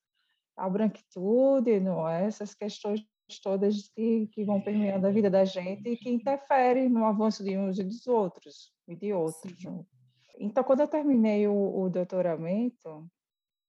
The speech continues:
Speaker 1: é aquele momento, né, que a pessoa pensa, "O que é que eu vou fazer agora?" Eu acabei agora, fiquei quatro anos estudando, e agora o que é que eu vou fazer? E aí, é, surgiu um projeto aqui, que é o Foto Impulso, que também a minha orientadora do doutorado participa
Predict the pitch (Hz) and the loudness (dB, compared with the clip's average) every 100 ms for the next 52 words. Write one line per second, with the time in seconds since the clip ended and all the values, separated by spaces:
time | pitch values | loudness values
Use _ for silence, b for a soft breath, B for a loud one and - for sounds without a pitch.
0 | _ _ - - 202 196 233 220 233 226 | _ _ -16 -2 -2 0 4 6 6 4
1 | 240 240 196 180 180 175 180 - - 175 | 6 6 4 2 -2 -2 -4 -8 -4 -2
2 | 165 - 180 175 - 190 185 220 240 233 | -2 -4 -4 -4 -8 -12 -10 -10 -8 -6
3 | 196 180 151 151 156 - 220 220 _ _ | -2 0 -2 -4 -4 -6 -8 -18 _ _
4 | _ _ 165 165 160 202 202 220 214 226 | _ _ -14 -12 -6 -4 0 2 4 2
5 | 226 226 _ _ _ - - 233 240 240 | 2 -2 _ _ _ -18 -12 -8 -6 -4
6 | 247 226 226 - 247 226 240 233 247 262 | -2 -2 -4 -10 -6 0 2 2 2 -4
7 | _ _ _ _ _ _ - 220 226 226 | _ _ _ _ _ _ -4 -2 2 2
8 | 233 233 233 220 226 202 196 196 - 233 | 2 2 0 0 -2 0 0 -2 -4 -2
9 | 247 247 240 254 262 254 240 233 - 233 | 0 0 0 -4 -4 -6 -8 -10 -10 -8
10 | 262 254 262 254 247 254 254 226 - 214 | -6 -2 -2 0 -2 -4 -10 -10 -8 -10
11 | - 208 - 226 - 226 233 - - - | -6 -8 -6 -10 -8 -8 -10 -16 -20 -20
12 | 185 196 190 180 185 180 - 180 180 180 | -16 -12 -6 -2 0 0 0 -4 -4 -2
13 | 175 170 175 180 185 180 175 165 - 170 | -2 -4 -4 -6 -8 -6 -8 -8 -10 -8
14 | 156 - 180 _ - 240 - 208 | -8 -10 -20 _ -18 -16 -16 -18